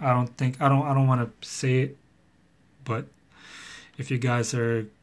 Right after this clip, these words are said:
you know, find it in your hearts to pray for me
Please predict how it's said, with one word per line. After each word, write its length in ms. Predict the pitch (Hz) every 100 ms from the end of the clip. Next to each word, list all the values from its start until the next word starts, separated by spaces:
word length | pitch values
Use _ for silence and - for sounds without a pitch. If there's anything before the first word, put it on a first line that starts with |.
| _
you 160 | 135 120
know, 120 | 117
find 280 | - 120 117
it 80 | 120
in 100 | 113
your 120 | 107
hearts 600 | 120 117 113 - - - - -
to 380 | 120 113 107 104 _
pray 240 | - 120
for 200 | 117 120
me 300 | 117 117 117